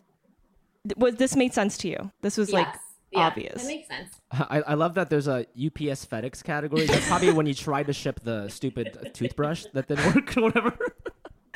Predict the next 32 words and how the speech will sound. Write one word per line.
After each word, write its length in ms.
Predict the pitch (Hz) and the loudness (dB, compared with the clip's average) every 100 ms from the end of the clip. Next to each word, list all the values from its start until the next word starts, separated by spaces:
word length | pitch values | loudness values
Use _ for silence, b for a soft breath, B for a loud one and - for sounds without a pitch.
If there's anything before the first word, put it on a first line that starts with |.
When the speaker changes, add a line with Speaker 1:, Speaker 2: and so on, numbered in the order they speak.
| B 622 B | B 2 B
Speaker 1:
Exactly. 600 | 381 339 285 254 262 226 269 _ - - | 6 8 6 4 0 -2 -4 _ -12 2
Okay, 380 | 285 277 165 214 - - | 4 4 2 -2 -6 0
let's 240 | 262 294 | 0 0
go 260 | - 370 330 | 0 4 4
into 220 | 330 165 | 4 4
Speaker 3:
Yeah, 60 | 190 | 4
Speaker 1:
the 40 | 160 | 6
Speaker 3:
I 20 | |
mean, 80 | 165 | 4
is 40 | |
this, 160 | 185 185 - | 2 -2 -2
oh, 80 | |
sorry, 220 | 147 135 131 | -2 0 4
or, 280 | 127 120 - | 4 4 -2
Speaker 1:
Oh. 20 | |
Speaker 3:
like, 220 | 143 135 | -2 0
did, 260 | 175 160 156 | 0 0 2
did 100 | 170 | 4
any 140 | 175 180 | 4 4
of 100 | 147 | 4
that, 320 | 143 139 - _ _ | 2 2 -4 _ _
does 100 | 143 | -4
any 80 | 147 | 2
of 40 | 170 | 2
this 100 | 151 | 2
surprise 460 | 147 151 143 151 151 | 0 2 2 4 4
you? 280 | 151 147 135 | 6 6 6
Are 60 | |
you, 240 | 120 117 110 | 4 2 2
Speaker 2:
No. 240 | 110 110 | -2 -4
Speaker 3:
you 140 | 127 113 | -6 -4
know? 260 | 110 113 | -4 -8